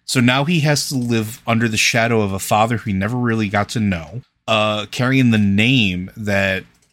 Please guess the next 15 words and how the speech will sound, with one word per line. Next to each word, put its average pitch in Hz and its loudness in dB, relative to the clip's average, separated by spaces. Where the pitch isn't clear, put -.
you 107 -2
know, 92 -2
every 120 2
orc 110 0
that 104 -2
sees 110 0
him 98 2
is 92 -2
going 101 0
to 95 0
immediately 98 -4
associate 101 -4
with 90 -12
his 87 -8
father, 95 0